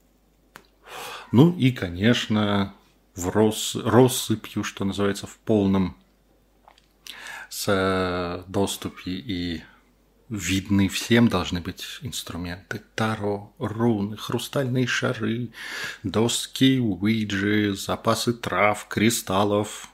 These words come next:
ножи, кинжалы. Ну, как бы без, без них кровавый ритуал-то у нас никак не пройдут. Ну и все это должно быть так разной степени заляпано, м, последствиями прошлых ритуалов. Да?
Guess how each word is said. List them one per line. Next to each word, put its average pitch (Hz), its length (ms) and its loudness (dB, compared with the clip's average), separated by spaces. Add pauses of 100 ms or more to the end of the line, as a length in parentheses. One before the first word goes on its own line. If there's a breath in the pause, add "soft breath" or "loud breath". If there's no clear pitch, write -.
(240)
ножи, 90 380 -2
кинжалы. 90 680 -2
Ну, 101 180 -6
как - 360 -6
бы - 80 -10 (140)
без, - 220 -6 (240)
без 95 260 -6
них 104 140 0
кровавый 95 400 0
ритуал-то 107 580 -8
у 123 40 -10
нас 123 240 -10
никак 117 360 -6
не 120 80 -10
пройдут. 147 500 -8 (1200 loud breath)
Ну 180 240 8
и 131 340 2
все - 200 0
это 127 180 4
должно 95 320 -4
быть 107 320 -8
так - 260 -16
разной 101 300 -2
степени 98 400 -10
заляпано, 87 800 -8 (600 soft breath)
м, 92 240 -12 (120)
последствиями 92 640 -4
прошлых - 480 -6
ритуалов. - 840 -8 (880 loud breath)
Да? 131 160 4